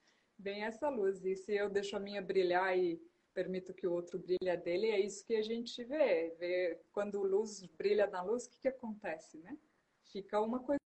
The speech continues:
só, uma bola de luz, e a gente não vê mais a divisão ali. O que que é di-, diferente mais, né?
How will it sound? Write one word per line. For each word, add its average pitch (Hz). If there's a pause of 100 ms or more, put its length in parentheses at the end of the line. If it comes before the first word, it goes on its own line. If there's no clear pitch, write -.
(480)
só, 208
uma 185
bola 170
de 220
luz, 190
e 185
a 175
gente 175
não 208
vê 202
mais 170
a 180
divisão 165
ali. 156
O -
que 185
que -
é 170
di-, - (320)
diferente 160
mais, -
né? 156